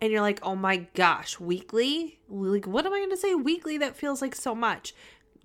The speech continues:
Go ahead and email them bi-weekly. Go ahead and email them monthly if you must. The prob-, there's a problem with that though. So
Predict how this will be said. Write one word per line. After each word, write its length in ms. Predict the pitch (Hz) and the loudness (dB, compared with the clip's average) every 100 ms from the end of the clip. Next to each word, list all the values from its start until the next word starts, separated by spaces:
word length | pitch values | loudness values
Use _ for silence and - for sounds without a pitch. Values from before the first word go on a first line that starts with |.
| 208 | -6
Go 200 | - 240 | 4 6
ahead 220 | 294 339 | 8 6
and 40 | 320 | 4
email 300 | 311 285 269 | 4 4 4
them 180 | 262 220 | 4 2
bi-weekly. 720 | 196 170 143 - - - 185 | 2 2 0 -6 -12 -12 -8
Go 180 | 185 226 | 0 2
ahead 180 | 269 320 | 2 0
and 60 | |
email 340 | 349 330 330 285 | 0 2 2 2
them 260 | 247 214 | 0 0
monthly 400 | 190 196 202 202 | 2 0 0 -2
if 160 | 190 202 | 0 -2
you 80 | 180 | -4
must. 400 | 170 - - - - - - _ _ _ 208 | -4 -8 -14 -14 -20 -20 -20 _ _ _ 2
The 180 | 226 | 2
prob-, 580 | 220 - - 240 269 277 | 2 -6 0 6 8 8
there's 200 | 262 262 | 6 4
a 60 | 269 | 2
problem 580 | - - 240 214 180 175 | -2 4 6 6 4 0
with 120 | 165 | 0
that 240 | 156 - | -2 -4
though. 180 | 175 - | -8 -4
So 280 | - 196 | 0 0